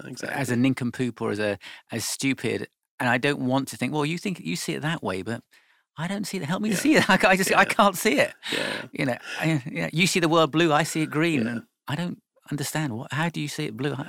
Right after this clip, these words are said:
Speaker 2: you know, all that kind of stuff.
Speaker 1: Yeah,
Speaker 2: Yeah.
Speaker 1: absolutely right. And so this is the wonderful thing, I think, about the gospel of Jesus. The gospel of Jesus,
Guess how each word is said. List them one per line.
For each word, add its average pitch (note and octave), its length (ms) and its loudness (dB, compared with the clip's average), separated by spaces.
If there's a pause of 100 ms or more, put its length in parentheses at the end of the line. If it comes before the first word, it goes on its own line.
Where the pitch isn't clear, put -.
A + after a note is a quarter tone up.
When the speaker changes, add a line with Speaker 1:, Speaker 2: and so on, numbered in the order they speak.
Speaker 2:
you C#3 100 -2
know, A#2+ 260 0
all C#3+ 80 -4
that C#3+ 160 -6
kind B2+ 140 -4
of A2+ 60 -8
stuff. D#4+ 140 -4
Speaker 1:
Yeah, E3 140 2
Speaker 2:
Yeah. F#3+ 60 6
Speaker 1:
absolutely F3+ 400 2
right. E3 160 4
And D#3 100 0
so F#3 120 6
this A3 220 2
is F3 140 0
the D#3 100 -4
wonderful D3+ 560 4
thing, F#2+ 260 2
I F#2+ 80 -2
think, F#2 360 -6 (300)
about A#2+ 380 2
the A2+ 80 -4
gospel A2+ 400 0
of B2+ 100 2
Jesus. D3+ 540 0
The A2+ 120 0
gospel A#2+ 400 0
of G2+ 100 0
Jesus, G#2 640 0